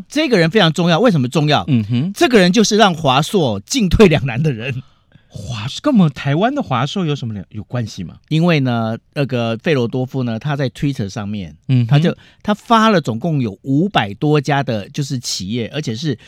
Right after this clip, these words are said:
Speaker 1: 全球五百大的企业哦。
Speaker 2: 哦。嗯哼。
Speaker 1: 就告诉他说：“哎，那个某某某啊，哎，
Speaker 2: 嗯，
Speaker 1: 夏志平，
Speaker 2: 嗯，嗯，嗯哼。
Speaker 1: 你到底要不要退出俄罗斯的经营啊？你那个卖的那个早餐店，到底要不要还在啊？
Speaker 2: 哦。
Speaker 1: 对，你不能在那边帮忙啊！你，你看俄罗斯在侵略那个乌克兰啊。”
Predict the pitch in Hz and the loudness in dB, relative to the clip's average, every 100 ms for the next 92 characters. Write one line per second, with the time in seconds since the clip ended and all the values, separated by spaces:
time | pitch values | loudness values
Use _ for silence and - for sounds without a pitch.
0 | - - 151 175 160 147 160 185 113 147 | -14 0 2 2 2 2 2 2 0 -2
1 | 127 117 - 98 120 107 98 143 143 127 | -4 -6 -8 -8 -6 -6 -6 -4 -4 -4
2 | 139 170 185 196 180 196 170 170 175 - | -4 0 2 4 4 2 2 2 2 2
3 | 247 - _ - - 254 208 185 185 180 | 0 -2 _ -18 -4 0 4 6 6 4
4 | 214 254 233 156 135 131 165 208 220 190 | 4 4 2 2 2 0 2 4 4 4
5 | - 160 135 - 190 165 139 147 269 240 | 4 2 2 -2 0 2 4 2 0 0
6 | 165 170 170 190 156 156 175 151 135 135 | 0 0 0 0 0 0 2 2 0 -2
7 | 147 120 135 135 92 101 107 147 202 180 | -4 -4 -4 -4 -6 -8 -4 -2 2 2
8 | 208 170 170 170 110 120 135 135 107 - | 4 2 2 0 -2 -4 -4 -4 -8 -12
9 | _ - - - 262 175 196 190 180 156 | _ -20 -14 2 2 6 6 6 4 2
10 | 147 147 101 71 _ - 104 131 143 220 | 2 0 0 -10 _ -12 -6 -2 4 4
11 | 165 160 143 180 302 254 277 269 240 247 | 4 2 0 2 2 2 2 4 4 4
12 | 262 240 190 190 170 175 156 165 208 269 | 2 2 0 0 0 -2 -2 -2 0 -2
13 | 202 220 214 - 247 208 - 240 247 214 | 2 2 2 0 -4 -4 -4 -4 -2 -2
14 | 214 180 208 254 202 120 127 113 | -2 -4 -6 -4 -4 -4 -6 -8